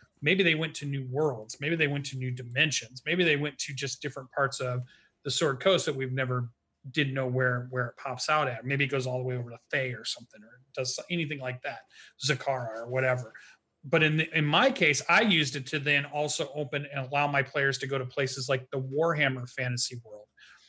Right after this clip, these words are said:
Um, I also created a world that was based on our planet using Google Maps and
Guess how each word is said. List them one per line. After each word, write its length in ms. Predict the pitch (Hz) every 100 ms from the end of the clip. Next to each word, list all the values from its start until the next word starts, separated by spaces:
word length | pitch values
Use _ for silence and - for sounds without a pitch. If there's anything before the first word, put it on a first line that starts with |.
| - - _
Um, 260 | 156 143 139
I 80 | 147
also 260 | 165 180 180
created 460 | - 175 165 160
a 200 | 156 139
world 300 | 147 160 165
that 140 | 160 147
was 120 | 127
based 360 | 127 151 156
on 120 | 139 131 -
our 380 | 147 160 156 127 _
planet 480 | - 190 180 131 147 - _ _ _ _ -
using 480 | 156 180 165 151 123
Google 300 | 147 165 147
Maps 800 | 135 175 147 143 - - - - - _ -
and 160 | 156